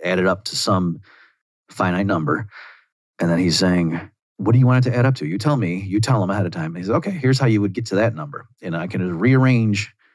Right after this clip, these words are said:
these terms to give, you know, here, here's the process, the procedure you would use, the algorithm to take that sequence, you know, that infinitely long sequence of numbers and rearrange them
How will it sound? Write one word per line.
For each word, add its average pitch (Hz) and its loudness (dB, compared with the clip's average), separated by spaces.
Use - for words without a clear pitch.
these 107 2
terms 95 0
to 123 2
give, 98 2
you 92 -10
know, 80 -6
here, 107 0
here's 120 2
the 113 -4
process, 117 -2
the - -14
procedure 123 2
you 120 4
would 120 4
use, 92 2
the 90 2
algorithm 87 0
to 101 -2
take 104 0
that - 0
sequence, - 0
you 175 0
know, 76 4
that 78 2
infinitely 98 2
long 92 2
sequence 95 0
of 90 0
numbers 87 0
and 82 -6
rearrange 110 4
them 82 -2